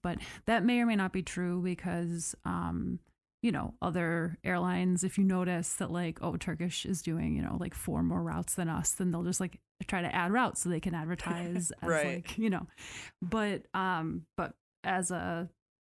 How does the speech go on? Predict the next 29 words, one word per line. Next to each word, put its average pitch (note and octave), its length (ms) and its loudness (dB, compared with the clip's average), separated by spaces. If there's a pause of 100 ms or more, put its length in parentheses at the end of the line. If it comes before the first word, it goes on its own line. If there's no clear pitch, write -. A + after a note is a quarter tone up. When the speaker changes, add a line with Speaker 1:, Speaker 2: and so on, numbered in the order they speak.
Speaker 1:
an F3+ 240 2
example, F#3 800 2
right, F#3 320 -2
Turkish F3+ 260 -2
Airlines, F3 540 0
at F#3 160 0
least G#3 240 2
sometimes, F3+ 840 2
is F3 300 -2
the - 100 -6
airline F3 480 0
in E3+ 120 -2
the F#3 60 -2
world E3 280 -2
that - 100 -6
flies F3 380 -4
to - 100 -4
the F3+ 80 -2
most F3 340 -2
unique F3+ 380 -2
destinations, F3+ 1040 -4
which C4+ 160 -4
is D4+ 80 -6
pretty E4+ 260 -4
cool. G3+ 340 -2
Speaker 2:
Yeah, D3+ 200 -2
that D#3 180 -10
is D3+ 140 -8
cool. D3 280 -14